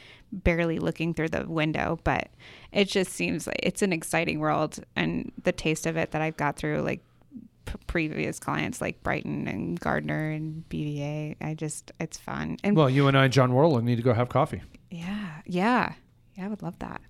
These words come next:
Speaker 2: Yeah, I mean, he's been doing development for a long, long time. I mean, he and I went to Boise State together.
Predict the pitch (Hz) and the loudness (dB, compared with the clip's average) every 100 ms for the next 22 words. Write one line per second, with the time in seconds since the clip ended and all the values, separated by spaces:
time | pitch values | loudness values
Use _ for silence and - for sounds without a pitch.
0 | 117 110 113 98 104 123 151 113 104 104 | -12 -6 -4 -2 -2 -2 -2 -2 -2 -2
1 | 95 90 98 98 95 110 98 95 95 101 | -4 -4 -4 -4 -6 -2 0 0 -2 -2
2 | 101 98 117 120 113 117 104 131 143 131 | -4 -4 -4 -2 -2 -2 -2 0 0 2
3 | 127 120 117 104 110 - 113 113 127 127 | 4 4 2 0 0 -2 -4 -4 0 0
4 | 143 | 0